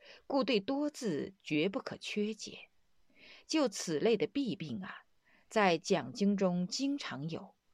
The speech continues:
很多经书上、心经讲解上都有这种情况。今以佛门的正宗大师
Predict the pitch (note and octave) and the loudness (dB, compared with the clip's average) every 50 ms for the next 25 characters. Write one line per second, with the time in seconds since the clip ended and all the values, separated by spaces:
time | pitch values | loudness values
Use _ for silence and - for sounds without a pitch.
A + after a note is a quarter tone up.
0 | _ _ _ _ _ _ - - - - - - A#3 G#3+ G#3+ G#3 C#4+ D#4+ D#4 D#4 | _ _ _ _ _ _ -20 -20 -18 -8 0 2 4 4 4 4 2 2 0 0
1 | - E4+ E4+ E4+ - - D4+ D4+ D#4 - B3 G3 D3 B2 B2 B2 - - - - | -2 -4 -4 -4 -4 -2 -2 -4 -2 -2 -2 -2 -2 -4 -6 -10 -12 -18 -20 -14
2 | _ - - - D4+ D4+ D4 C#4 D4 D4 D4 C#4+ - F3+ G#2+ C3 F3+ A3 - F3+ | _ -4 -2 0 2 2 4 4 2 2 0 0 0 -2 -2 0 -2 -2 -2 -2
3 | - C3+ - - D3 C#3 B2 A#2+ - - _ - G#3 A3+ B3 C4+ B3 F#3+ G3+ G3 | -4 -4 -4 -6 -6 -6 -8 -10 -14 -6 _ 2 2 2 2 0 -2 -4 -6 -8
4 | - E3 D3 - - - - - - - - - - - - F3 - - - _ | -8 -8 -8 -8 -12 -12 -10 -10 -10 -10 -10 -12 -12 -10 -10 -10 -10 -12 -14 _
5 | _ _ _ _ _ _ _ _ _ _ _ _ _ - - - _ _ - A#3 | _ _ _ _ _ _ _ _ _ _ _ _ _ -20 -20 -20 _ _ 0 2
6 | B3 B3 A#3 G3+ D#3+ C#3 D3 - - D#3+ F3 G3 G#3+ F#3+ D#3+ D3+ F3 D#3 D3 C3+ | 4 4 6 4 4 2 0 0 2 4 4 4 4 2 0 0 0 0 2 0
7 | C#3 - - D#4+ D#4 A3+ E3+ - A3 G#3+ A3+ A3+ B3+ G#3+ B2 - - - - F3+ | -2 -2 -2 0 2 2 2 2 0 0 0 0 -2 -2 -2 -4 -4 -2 -2 0
8 | E3+ F3 F#3+ | 0 -2 -2